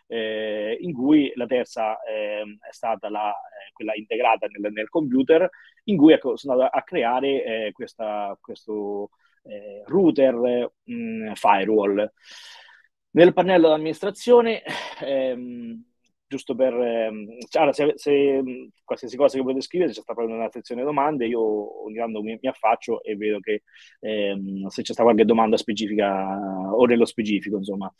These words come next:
Eh, questo è il pannello amministrazione che, che, che vi dicevo. Allora, prima di entrarmi, eh, entrare proprio sul workshop, volevo anche far vedere la pagina del,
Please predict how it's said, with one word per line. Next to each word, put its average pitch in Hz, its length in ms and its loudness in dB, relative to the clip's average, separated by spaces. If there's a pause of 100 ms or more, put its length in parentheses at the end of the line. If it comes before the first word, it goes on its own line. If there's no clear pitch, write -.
(440)
Eh, 110 920 4
questo 151 260 2
è 131 60 6
il 123 80 0
pannello 131 240 2
amministrazione 135 580 0
che, 110 320 0
che, - 160 -14
che 123 180 -6
vi 117 140 -2
dicevo. 101 460 -8 (360)
Allora, 151 200 4
prima 220 260 0
di 156 260 0
entrarmi, 147 440 0
eh, 131 300 -4
entrare 127 220 -4
proprio 135 220 -2
sul 135 140 -6
workshop, 151 640 -2
volevo 123 320 -2
anche 127 240 -6
far 170 280 -2
vedere 127 460 -4
la 113 140 -6
pagina 113 580 -4
del, 123 240 -6